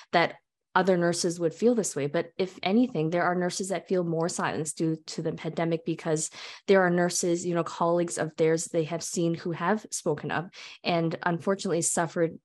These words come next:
negative consequences. So I think she really brought to the forefront why nurses feel this way and really what we can do about it, because I feel like the situation isn't going to improve unless nurses get more of a voice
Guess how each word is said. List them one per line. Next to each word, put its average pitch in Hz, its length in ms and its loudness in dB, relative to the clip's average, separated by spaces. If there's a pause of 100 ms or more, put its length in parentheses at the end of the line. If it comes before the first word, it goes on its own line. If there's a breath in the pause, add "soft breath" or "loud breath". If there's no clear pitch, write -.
negative 160 600 0
consequences. - 800 -4
So 165 360 2 (380 loud breath)
I 180 120 0
think 208 180 0
she 208 220 0
really 190 420 0
brought 170 300 -2
to 196 120 -6
the 175 120 -6
forefront 170 500 -4
why 165 260 -2
nurses 170 520 -4
feel 180 260 -4
this 180 260 -2
way 170 340 0
and 156 240 -2 (300 loud breath)
really 190 320 4
what 190 320 0
we 196 120 -6
can 175 200 -4
do 160 180 -4
about 165 220 -2
it, - 80 -8
because 170 540 -4 (320)
I 185 100 0
feel 226 300 0
like 233 160 2
the 208 80 -4
situation 190 640 -2
isn't 175 240 -4
going 170 220 -2
to 180 80 -6
improve 165 540 -4
unless 170 320 -4
nurses 170 380 -4
get - 220 -4
more 165 160 -4
of 156 100 -6
a 151 60 -6
voice 147 480 -6